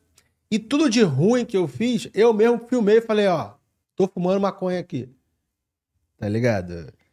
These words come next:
Que tô aparecendo com um golpista aqui num podcast porque o cara me pagou quarenta mil pra eu gravar com ele.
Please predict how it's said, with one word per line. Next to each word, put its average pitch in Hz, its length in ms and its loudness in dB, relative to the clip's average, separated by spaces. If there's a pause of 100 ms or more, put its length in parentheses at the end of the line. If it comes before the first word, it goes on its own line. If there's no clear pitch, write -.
(400)
Que 170 100 4
tô 202 280 4
aparecendo 233 680 2
com 233 200 0
um 240 180 -2
golpista 220 640 2
aqui 214 260 -4
num 208 160 -2
podcast 202 640 0
porque - 160 -2
o 208 60 2
cara 208 180 0
me 208 80 0
pagou 202 240 0
quarenta 202 360 0
mil 190 160 0
pra 202 120 0
eu 180 40 0
gravar 175 300 0
com 180 140 -4
ele. 123 280 -8